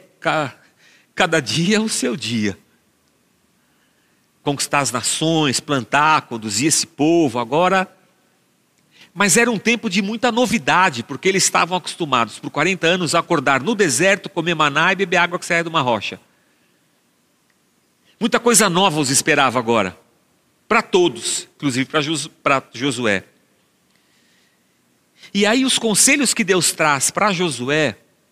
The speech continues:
são os conselhos que bateram na minha cabeça com relação a esse no-, esse ano novo que virá, que a gente já tá nele, né? Nos,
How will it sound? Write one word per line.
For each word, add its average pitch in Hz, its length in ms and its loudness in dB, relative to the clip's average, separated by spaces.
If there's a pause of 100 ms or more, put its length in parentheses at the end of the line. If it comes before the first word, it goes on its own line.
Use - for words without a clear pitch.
(640)
são 208 200 0
os 196 140 -2
conselhos 208 520 0
que 196 100 -4
bateram 165 440 0
na 139 100 -2
minha 160 120 0
cabeça 143 560 0
com - 120 -6
relação 156 520 0
a 156 60 0
esse 151 220 -2
no-, 147 320 -2
esse 135 400 -4
ano 143 200 -4
novo 131 260 -6
que - 100 -12
virá, 127 380 -4 (500)
que - 60 -10
a 120 40 -6
gente 131 200 -4
já 135 100 2
tá 123 160 0
nele, 117 300 0
né? 110 160 -8 (640)
Nos, - 220 -10